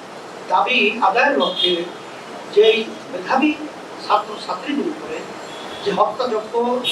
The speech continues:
এবং যে নির্যাতন চালানো হচ্ছে, এটা সম্পূর্ণ অন্যায়, অবিচার, জুলুম।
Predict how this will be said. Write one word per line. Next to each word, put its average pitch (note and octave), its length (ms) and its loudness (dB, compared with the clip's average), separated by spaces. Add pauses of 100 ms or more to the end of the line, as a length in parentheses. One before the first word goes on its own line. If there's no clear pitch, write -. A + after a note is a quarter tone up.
(100)
এবং - 140 4 (100)
যে G#3+ 80 4
নির্যাতন A#3+ 520 0
চালানো E3+ 220 2
হচ্ছে, - 400 6 (760)
এটা A#3+ 160 4
সম্পূর্ণ A3+ 500 -2
অন্যায়, G#3+ 520 2 (220)
অবিচার, A#3+ 460 2 (360)
জুলুম। B3 360 4